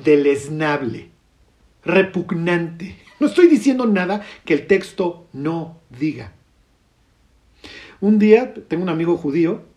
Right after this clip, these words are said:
me quería comprar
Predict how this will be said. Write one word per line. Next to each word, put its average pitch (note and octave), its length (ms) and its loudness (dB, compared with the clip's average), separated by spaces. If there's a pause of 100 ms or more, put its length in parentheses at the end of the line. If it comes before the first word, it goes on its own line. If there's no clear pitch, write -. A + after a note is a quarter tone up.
(3000)
me E3 100 -4
quería G3 240 8
comprar G#3 380 4